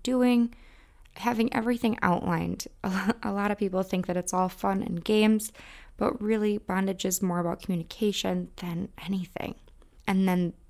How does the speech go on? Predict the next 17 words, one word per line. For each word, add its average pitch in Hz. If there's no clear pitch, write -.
the 190
C 196
K 170
is 180
consensual -
kink. -
So 190
making 170
sure 170
that 175
everything 226
is 175
being 170
consented 196
between 180
two 165
adults 202